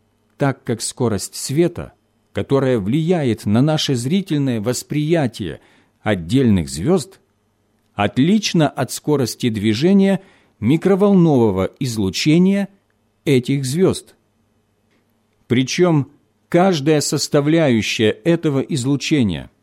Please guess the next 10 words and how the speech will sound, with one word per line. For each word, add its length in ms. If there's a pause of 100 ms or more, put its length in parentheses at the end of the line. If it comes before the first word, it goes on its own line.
(260)
гамма, 600 (340)
рентгеновские, 1160
инфракрасные 960
и 300
ультрафиолетовые 1080
лучи — 520 (840)
имеет 560
свою 300
скорость 680
движения, 680